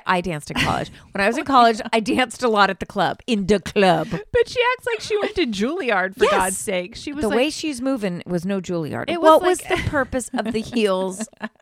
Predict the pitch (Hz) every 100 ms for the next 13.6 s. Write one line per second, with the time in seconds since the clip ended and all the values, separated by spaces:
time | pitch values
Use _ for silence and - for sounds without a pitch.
0 | - 226 247 247 226 208 202 202 180 180
1 | 151 - 101 - _ - 233 240 262 277
2 | 240 240 233 247 214 202 - - 330 302
3 | 269 - - 254 285 330 359 285 233 226
4 | - - - 180 - 240 226 285 233 294
5 | 311 311 277 247 226 220 196 208 233 -
6 | 196 170 392 440 523 508 302 185 156 196
7 | _ _ _ - 233 247 294 294 - _
8 | - - 175 - 175 151 143 147 - -
9 | - 165 180 254 277 - 240 202 175 214
10 | 247 240 202 160 165 175 214 277 330 -
11 | _ _ - 208 208 - 185 233 185 143
12 | 151 180 247 330 _ _ - 381 403 381
13 | 370 370 - 262 233 233